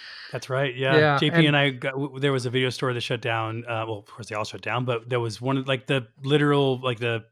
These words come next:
Speaker 1: Hollywood Video movie racks. They were just giving 'em away, I think. And we bought this massive one, and I was like, "Oh, yeah, I can play all the Nintendo games." So I brought it over.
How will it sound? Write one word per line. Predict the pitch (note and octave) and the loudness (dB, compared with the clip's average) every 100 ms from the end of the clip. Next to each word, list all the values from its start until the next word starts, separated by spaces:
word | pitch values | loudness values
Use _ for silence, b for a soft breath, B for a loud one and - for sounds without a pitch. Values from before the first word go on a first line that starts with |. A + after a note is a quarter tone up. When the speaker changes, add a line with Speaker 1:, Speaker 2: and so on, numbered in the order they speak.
| _ | _
Speaker 1:
Hollywood | - C#3+ C#3+ B2+ | 0 4 4 2
Video | C3 C3+ | 2 2
movie | C3 E3 G3+ C3 | 4 4 4 2
racks. | A2 G#2+ A2+ | 0 -4 -4
They | C#3 | -4
were | B2+ | -2
just | B2+ - - - | -4 -6 -12 -2
giving | C3 C3 | 0 0
'em | A#2+ | -2
away, | A#2+ D3+ G#2+ | -2 0 -2
I | |
think. | G#2 G#2+ B2 - _ _ _ _ _ _ _ | -4 -4 -6 -8 _ _ _ _ _ _ _
And | C#3 A#2+ | -2 0
we | C3+ | 0
bought | B2 C#3+ C#3 | 2 2 2
this | C3 G#2+ | 0 -2
massive | B2 B2 B2+ A#2 A#2 A#2 B2+ A2+ | -4 -2 0 2 0 -2 -4 -2
one, | A2+ A2 | -4 -2
and | A2+ | 0
I | A#2 | 0
was | B2 | 0
like, | C3 | -2
"Oh, | G#3 | -2
yeah, | A3 A3 | -2 -2
I | |
can | - | -4
play | - A3 | -2 2
all | G3+ | 2
the | G#3 | 2
Nintendo | G3 G3+ F#3+ | 0 2 2
games." | D#3+ C#3+ | 2 2
So | C3+ | 2
I | B2 | 2
brought | B2 B2 | 4 2
it | A#2+ | 4
over. | C3 D3+ D#3+ | 2 4 2